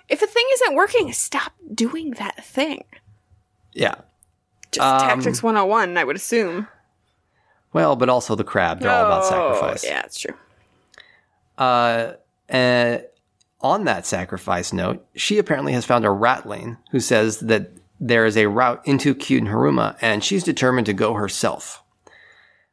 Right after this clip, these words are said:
Speaker 2: Um, this is the part that I absolutely adore. Um, there's a scene where, uh, her husband, Yasumura, is talking to Oushi's uncle, whose name escapes me.
Speaker 1: Uh,
Speaker 2: Um, I
Speaker 1: Tsuru.
Speaker 2: What's that?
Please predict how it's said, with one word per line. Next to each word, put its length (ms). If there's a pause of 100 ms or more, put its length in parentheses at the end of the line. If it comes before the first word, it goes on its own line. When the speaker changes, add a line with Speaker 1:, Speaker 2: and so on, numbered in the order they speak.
(220)
Speaker 2:
Um, 380
this 200
is 80
the 80
part 360
that 80
I 100
absolutely 460
adore. 520 (460)
Um, 500 (440)
there's 200
a 60
scene 640 (260)
where, 720 (480)
uh, 560 (100)
her 180
husband, 420
Yasumura, 720
is 240
talking 440
to 440
Oushi's 400
uncle, 400
whose 240
name 260
escapes 380
me. 220 (220)
Speaker 1:
Uh, 40 (400)
Speaker 2:
Um, 180
I 40
Speaker 1:
Tsuru. 500 (1040)
Speaker 2:
What's 160
that? 280